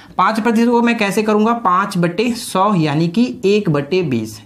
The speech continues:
एक बटे बीस का मतलब बीस रुपया मूलधन है तो एक पर, एक रुपया ब्याज होगा, तो इक्कीस बटे बीस ये हमारा इक्कीस मूलधन और बीस रुपया हमारा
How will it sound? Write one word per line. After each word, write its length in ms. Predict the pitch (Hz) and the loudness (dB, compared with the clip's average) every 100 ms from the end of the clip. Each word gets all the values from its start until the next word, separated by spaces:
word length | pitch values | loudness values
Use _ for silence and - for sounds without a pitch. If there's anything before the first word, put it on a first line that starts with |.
| - | -4
एक 180 | 175 202 | -2 2
बटे 220 | 214 214 | 0 2
बीस 200 | 214 220 | 0 0
का 140 | - 220 | 0 -2
मतलब 400 | 220 247 269 - | 0 0 -2 0
बीस 220 | 165 180 | 0 0
रुपया 180 | 202 214 | 0 0
मूलधन 300 | 202 202 226 | 2 2 2
है 60 | 233 | 2
तो 100 | 214 | 0
एक 100 | 190 | -2
पर, 220 | 196 196 196 | -6 -4 -2
एक 140 | 185 | -2
रुपया 180 | 196 202 | -2 0
ब्याज 280 | 170 175 196 | 2 2 2
होगा, 280 | 202 247 - - - | 0 -2 -6 -20 -18
तो 60 | - - | -8 -4
इक्कीस 400 | 226 - 285 226 | -4 0 0 2
बटे 280 | 190 185 220 | 0 0 -2
बीस 300 | 180 196 185 | 0 0 0
ये 100 | 160 | 0
हमारा 380 | 151 156 220 233 | 0 0 -2 -2
इक्कीस 300 | 156 185 175 | -2 -2 0
मूलधन 380 | 151 175 233 269 180 | 2 2 2 0 0
और 180 | 214 - - - | -2 -4 -12 -6
बीस 260 | 151 170 160 | -2 0 -2
रुपया 220 | 131 165 | -4 -4
हमारा 300 | 156 147 254 | -2 -2 -4